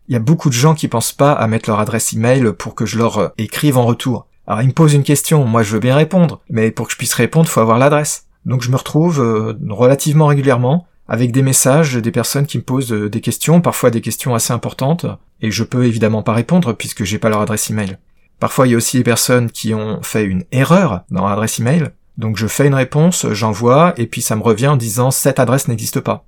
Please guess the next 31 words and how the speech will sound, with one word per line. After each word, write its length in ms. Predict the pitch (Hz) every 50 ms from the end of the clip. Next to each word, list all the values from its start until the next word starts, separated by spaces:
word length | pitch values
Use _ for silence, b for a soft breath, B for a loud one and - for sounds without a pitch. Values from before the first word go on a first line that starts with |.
| _
parce 160 | - 98 - -
que 80 | -
la 140 | 117 113 110
personne 340 | - 113 107 - - 123 120
a 40 | 110
fait 120 | - 135
une 60 | 107
faute 140 | - - 107
d'orthographe. 480 | 107 104 - 120 110 101 95 - - _ _ _ _ _ _
Parfois, 400 | - 123 - - - - 139 139
c'est 560 | 139 - - - - 123 113 110 107 107 107
corrigeable, 800 | - - 127 113 113 120 107 113 135 151 175 160 131 104 95 92 - _ _ _
parce 180 | _ 104 92 -
que, 80 | - 131
par 220 | 123 - 113 110
exemple, 360 | 113 - 143 135 131 - 117
la 200 | 107 104 104 104
personne 360 | - 107 101 - - 123 113
a 60 | 107 104
écrit 420 | 104 - - - 123 120 120 117
au 140 | - 98 104
lieu 160 | 101 110 110
de 200 | 101 107 101 - -
Gmail, 640 | 104 92 101 110 113 117 120 127 117 110 101 85 - - _ _ -
Gmail, 800 | 110 98 98 110 110 110 110 110 113 123 135 151 165 165 151 139 - _ _ _ _
donc 220 | - - 95 - -
là, 240 | 117 113 104 90
évidemment, 400 | 101 95 98 101 101 117 117 113
ça 180 | 104 - - 98
se 140 | - - 101
corrige, 500 | - - 104 117 160 170 135 107 87